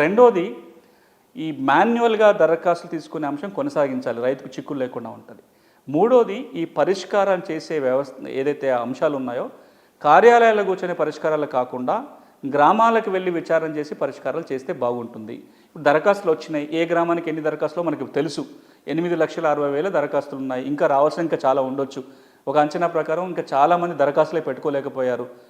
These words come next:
ఇవి వన్ థర్డ్ అప్లికేషన్స్ కూడా కాదు, ఇరవై ముప్పై లక్షల దరఖాస్తులు రావాల్సిన చోట కేవలం ఎనిమిదిన్నర లక్షల దరఖాస్తులే వచ్చినాయి.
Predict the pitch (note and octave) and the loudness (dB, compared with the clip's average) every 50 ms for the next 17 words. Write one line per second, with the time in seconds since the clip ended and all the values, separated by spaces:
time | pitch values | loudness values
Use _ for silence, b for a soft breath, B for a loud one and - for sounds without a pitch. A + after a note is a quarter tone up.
0 | B - C#3+ C#3 C3 C3 C#3+ E3 - F3+ F3+ F3 E3 D3+ - E3 D#3 D#3+ D#3+ D3+ | B -4 -4 0 2 2 2 2 2 2 2 4 2 2 0 -2 -6 -6 -8 -8
1 | - D#3+ C#3+ - D3 C#3+ C3+ - C#3 C#3 D#3+ E3 D3 D3 D3 D3 D3 C#3 C#3 - | -8 -10 -8 -6 -6 -4 -2 -2 -2 -2 -2 -2 -2 0 0 0 -2 -2 -2 -2
2 | C#3 C3 C3 C3 - F3 F3 E3+ - B B B B B B - C3+ C#3+ C#3 E3 | -2 -2 -2 -2 -2 -2 -2 -2 -2 B B B B B B -4 -4 -2 0 -2
3 | D#3+ - D3 C#3+ C#3 D3 C#3+ C#3+ D3+ C#3+ - C#3+ C3+ C3+ E3+ - - C#3+ C#3 D3 | -2 -2 0 2 2 2 2 0 -4 -6 -4 -6 -4 -4 -4 -4 -4 -4 -4 -4
4 | D#3 D3 C3+ C3+ C#3+ C#3+ D3 C#3+ C#3 C#3 C3+ C3 C3 - D3 C3 B2+ B2+ B2+ - | -4 -4 -4 -4 -4 -2 -2 -2 -2 -2 -4 -6 -6 -8 -8 -6 -6 -6 -6 -6
5 | C3 B2+ - D3+ C3+ B2 - - F3 B2 A#2+ | -8 -6 -6 -6 -6 -6 -8 -10 -12 -12 -12